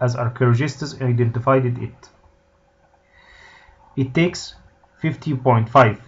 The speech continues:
wide and twenty-two point five centimeter thick, compared with the same part of the shore boat, which is twenty-nine centimeter wide and nine point five centimeter thick. So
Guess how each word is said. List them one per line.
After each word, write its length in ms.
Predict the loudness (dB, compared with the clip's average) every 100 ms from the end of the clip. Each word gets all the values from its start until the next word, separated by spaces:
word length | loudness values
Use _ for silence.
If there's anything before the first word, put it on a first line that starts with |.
| -16
wide 580 | -2 4 4 4 -4 -14 -20 _ -20 _ _ _
and 420 | 4 4 4 0 -2
twenty-two 720 | -2 0 -4 0 0 0 -4 -10 _ _ _ _ _
point 260 | -2 0 2
five 280 | 2 2
centimeter 400 | 0 -2 0 0
thick, 400 | -2 -2 -4 -6 -20 -20 -20 -4
compared 400 | 0 6 6 6
with 200 | -2 0
the 80 | -2
same 260 | 0 -4
part 380 | 4 8 8 4 -8
of 160 | -6 -4
the 120 | -4
shore 200 | 0 -2
boat, 360 | 2 0 0
which 380 | -4 -2 -2 2
is 220 | 0 0 -10 -20 _ _ _ _ 2
twenty-nine 600 | 4 4 4 4 6 4
centimeter 520 | 0 0 0 0 2
wide 440 | 6 8 6 0 -12 _
and 380 | 4 4 4 -2 -16 _ _ _ _ _ -8
nine 400 | 0 2 2 0
point 320 | 2 2 2
five 340 | 4 4 4
centimeter 480 | 0 -2 0 -2 -2
thick. 380 | -2 -6 -8 -16 _ _ _ _ _ _ _ _ _ _ _ _
So 400 | -6 0 0 0